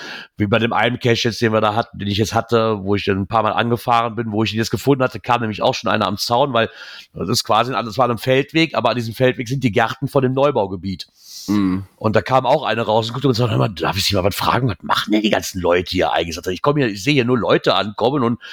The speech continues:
Speaker 1: die da irgendwie dran grabbeln", und der konnte damit halt nichts anfangen. Der war super freundlich und hat auch gesagt, "Oh, schönes Hobby, ne, ist alles okay." Er sagte,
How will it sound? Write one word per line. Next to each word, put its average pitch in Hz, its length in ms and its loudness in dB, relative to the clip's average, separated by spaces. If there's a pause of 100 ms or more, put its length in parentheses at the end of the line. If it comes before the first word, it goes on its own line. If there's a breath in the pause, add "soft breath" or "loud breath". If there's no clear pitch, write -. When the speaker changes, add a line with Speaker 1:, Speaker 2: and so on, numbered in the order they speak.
(160 loud breath)
Speaker 1:
die 104 60 -2
da 104 60 4
irgendwie 131 180 4
dran 104 240 0
grabbeln", 135 440 0
und 104 120 -8
der 110 80 -2
konnte 139 220 0
damit 127 140 -4
halt 127 140 -2
nichts 107 140 -8
anfangen. 90 560 -2 (360 loud breath)
Der 104 120 2
war 117 100 4
super 143 340 2
freundlich 175 480 0
und 180 80 4
hat 175 80 2
auch 170 60 2
gesagt, 160 200 -6
"Oh, 196 140 4
schönes 196 400 0
Hobby, 190 280 0
ne, 175 160 2
ist 170 120 -4
alles 156 220 0
okay." 190 340 0 (340 loud breath)
Er 147 140 2
sagte, 165 240 0